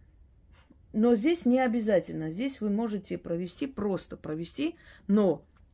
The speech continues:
поскольку он невидимый, он приходит, естественно, вам на подмогу. Каждый раз, когда у вас получается продажа, когда у вас начинают приходить деньги,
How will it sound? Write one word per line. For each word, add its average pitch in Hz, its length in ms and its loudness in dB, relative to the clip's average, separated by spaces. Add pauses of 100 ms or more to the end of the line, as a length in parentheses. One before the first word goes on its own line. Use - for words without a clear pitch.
поскольку 185 480 0
он 196 120 6
невидимый, 180 600 2
он 170 160 0
приходит, 190 640 -2
естественно, 156 520 -4
вам 165 240 -2
на 170 100 -2
подмогу. 170 600 -4 (540)
Каждый 240 400 6
раз, 190 280 2
когда 196 360 2
у 185 60 4
вас 190 260 2
получается 196 680 -2
продажа, 180 680 0
когда 180 340 -2
у 196 40 2
вас 190 180 -2
начинают 185 440 0
приходить 170 420 -4
деньги, 202 480 -2